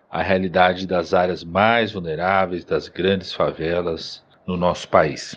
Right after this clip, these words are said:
Por isso, conseguimos aprovar essa semana, na Comissão de Enfrentamento ao Coronavírus, um projeto de lei que obriga a dar visibilidade para essa desigualdade.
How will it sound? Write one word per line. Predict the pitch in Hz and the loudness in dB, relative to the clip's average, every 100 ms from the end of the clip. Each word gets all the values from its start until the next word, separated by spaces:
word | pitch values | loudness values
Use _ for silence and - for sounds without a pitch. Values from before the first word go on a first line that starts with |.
| - - - - - - | -18 -20 -20 -18 -18 -2
Por | 101 | 6
isso, | 123 135 | 6 6
conseguimos | - 110 104 113 113 | 2 0 2 4 6
aprovar | 107 127 117 90 110 113 | 6 8 8 8 8 6
essa | - | 4
semana, | 95 92 82 95 113 90 78 | -4 -4 -2 0 2 0 -4
na | 78 | -8
Comissão | - - 90 82 - - 110 110 | -8 -8 -8 -8 -4 2 4 4
de | |
Enfrentamento | 95 87 - 85 78 | -2 -6 -6 -6 -8
ao | |
Coronavírus, | - 80 73 69 90 117 123 - - - - | -10 -8 -8 -4 -2 -2 -4 -16 -20 -20 -14
um | 87 | 2
projeto | 113 104 135 135 | 6 8 8 6
de | 131 | 4
lei | 98 113 135 113 | 6 8 8 4
que | - 110 | 0 -2
obriga | 101 90 90 117 147 147 139 139 - | -2 -4 4 6 6 6 6 4 4
a | 107 | 2
dar | 95 87 110 113 | 2 6 6 6
visibilidade | 98 - 107 120 180 185 131 131 139 123 113 87 95 107 107 104 | 0 -14 -2 4 6 6 2 -2 2 2 2 4 4 4 2 -2
para | 101 | -2
essa | 92 92 | -4 -4
desigualdade. | 92 92 90 82 - - - - | -6 -4 0 0 -2 -12 -16 -20